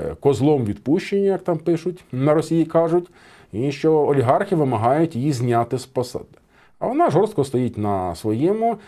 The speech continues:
і підвищує ключову ставку, щоб знизити рівень інфляції. Звісно, вихід є очевидний для Кремля:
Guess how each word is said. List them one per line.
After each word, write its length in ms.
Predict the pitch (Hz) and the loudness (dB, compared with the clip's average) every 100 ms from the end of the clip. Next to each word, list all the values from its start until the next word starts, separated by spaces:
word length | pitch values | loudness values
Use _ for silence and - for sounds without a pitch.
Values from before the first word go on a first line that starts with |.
| - - | -20 -4
і 160 | 175 165 | 0 0
підвищує 540 | 180 165 175 135 127 | 2 2 2 2 -2
ключову 340 | 113 107 104 104 | -2 0 -2 -2
ставку, 480 | - 147 196 214 | 2 2 2 -2
щоб 220 | 196 135 110 | -2 -2 -2
знизити 420 | 110 131 156 143 | 0 0 0 0
рівень 240 | 104 107 | 0 -2
інфляції. 540 | 123 117 101 - _ - _ _ _ _ _ - | -6 -10 -10 -12 _ -20 _ _ _ _ _ -4
Звісно, 640 | 285 285 262 220 190 139 107 - | -2 0 2 4 4 2 -2 -4
вихід 420 | 117 190 139 - | 0 2 0 -4
є 320 | 110 113 147 117 | -4 0 2 2
очевидний 420 | 117 - 202 240 | 0 0 0 0
для 80 | 214 | -2
Кремля: 460 | 214 214 214 208 | 0 2 2 2